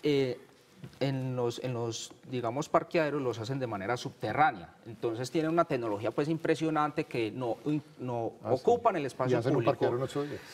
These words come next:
Speaker 1: Y, y bueno, y son muy eficientes, digamos, en todas esas cosas. Podemos ir mirando a todas esas ideas, no solamente los comparendos, que no solamente más parqueaderos, que no solamente la tecnología, sino un conjunto de esas medidas para que se aborde, pues, el problema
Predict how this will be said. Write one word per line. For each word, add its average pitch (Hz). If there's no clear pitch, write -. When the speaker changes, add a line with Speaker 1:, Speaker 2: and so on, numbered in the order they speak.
Speaker 1:
Y, 139
y 139
bueno, 160
y 117
son 135
muy 180
eficientes, 156
digamos, 143
en 151
todas 131
esas 151
cosas. 135
Podemos 131
ir 190
mirando 147
a 208
todas 214
esas 190
ideas, 170
no 156
solamente 170
los 147
comparendos, 131
que 143
no 135
solamente 147
más 143
parqueaderos, 143
que 131
no 127
solamente 156
la 151
tecnología, 160
sino 123
un 175
conjunto 170
de 160
esas 160
medidas 139
para 127
que 120
se 127
aborde, 117
pues, 139
el 127
problema 110